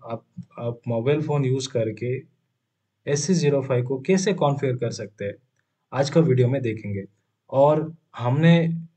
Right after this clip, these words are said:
ले-, laptop या तो आपका पीसी में एस सी ज़ीरो फ़ाइव को कैसे configure कर सकते हैं करके मैंने video तो बनाया है, आप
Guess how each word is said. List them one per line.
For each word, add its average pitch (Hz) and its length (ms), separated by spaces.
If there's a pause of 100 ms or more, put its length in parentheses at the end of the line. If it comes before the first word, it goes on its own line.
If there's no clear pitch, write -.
(680)
ले-, 120 460
laptop 139 540
या 131 140
तो 127 140
आपका 113 240
पीसी 160 360
में 151 320 (460)
एस 120 180
सी 170 80
ज़ीरो 143 300
फ़ाइव 131 220
को 135 360 (400)
कैसे 139 300
configure 135 440
कर 120 140
सकते 120 380
हैं 120 100
करके 113 300
मैंने 107 300 (460)
video 127 280
तो 131 140
बनाया 120 440
है, 127 340 (560)
आप 117 260